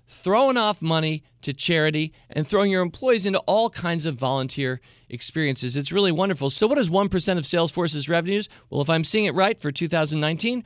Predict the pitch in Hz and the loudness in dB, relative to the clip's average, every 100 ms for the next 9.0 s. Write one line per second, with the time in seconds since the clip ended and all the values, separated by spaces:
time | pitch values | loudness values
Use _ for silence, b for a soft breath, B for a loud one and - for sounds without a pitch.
0 | b - 147 160 151 143 - - - 151 | b -4 -2 -2 0 0 0 -4 -6 -6
1 | - 156 143 135 131 131 127 131 147 214 | -4 -2 -2 -2 -2 -2 0 0 0 -2
2 | - b b b - 160 240 247 233 185 | -6 b b b -2 0 2 2 0 0
3 | 185 185 247 214 165 160 - 139 147 127 | 0 0 0 2 2 2 0 0 0 -2
4 | 123 160 208 190 - 202 208 202 - 196 | -2 -2 0 -2 -2 -2 -2 -4 -4 2
5 | 190 185 175 147 180 240 247 233 185 180 | 4 4 2 2 2 4 2 2 4 4
6 | 170 165 180 165 135 107 110 - _ _ | 2 2 0 2 2 0 -4 -10 _ _
7 | _ _ _ _ _ _ - 143 185 190 | _ _ _ _ _ _ 0 2 2 0
8 | - 185 156 - 160 156 - 120 104 | 0 0 2 2 2 0 -2 -4 -4